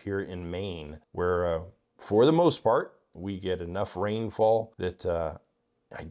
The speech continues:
don't want to put in a big elaborate irrigation system. But for those who do, everyone, uh, in this day and age, there are times where even your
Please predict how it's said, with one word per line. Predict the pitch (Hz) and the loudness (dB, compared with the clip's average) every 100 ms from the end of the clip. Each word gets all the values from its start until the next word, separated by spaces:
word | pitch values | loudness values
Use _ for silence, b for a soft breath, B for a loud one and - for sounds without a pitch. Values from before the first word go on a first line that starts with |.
| - | 0
don't | 131 143 | 2 2
want | - 90 87 107 123 127 _ | -2 -8 2 4 4 0 _
to | - | -8
put | 98 - 101 | -8 -2 -2
in | 95 90 90 | 0 -4 -8
a | 80 | -8
big | 82 98 92 85 85 | -4 0 -2 -2 -6
elaborate | 80 82 76 71 78 - - _ | -2 0 0 -2 -4 -6 -16 _
irrigation | 90 87 110 143 139 90 | -2 0 2 2 0 -2
system. | 127 - - - _ | -2 -2 -6 -12 _
But | - 147 | 2 4
for | - 147 | 6 6
those | 139 160 180 170 | 8 8 8 6
who | - 185 156 | 2 0 0
do, | 107 135 190 202 117 117 151 - _ - | 2 6 6 8 6 2 -2 -8 _ 0
everyone, | 135 139 135 127 123 117 | 2 4 4 4 4 4
uh, | 110 104 92 78 _ _ | 4 2 0 -6 _ _
in | 104 | 0
this | 113 123 - | 2 2 2
day | 123 | 2
and | 120 | 4
age, | 113 120 120 - - | 4 2 0 -4 2
there | 120 104 | 4 6
are | 139 131 | 6 4
times | 131 127 135 117 98 | 2 0 2 0 2
where | 107 107 | 2 2
even | 123 151 143 143 135 | 0 -2 2 0 0
your | 117 120 135 127 117 | 0 4 6 6 2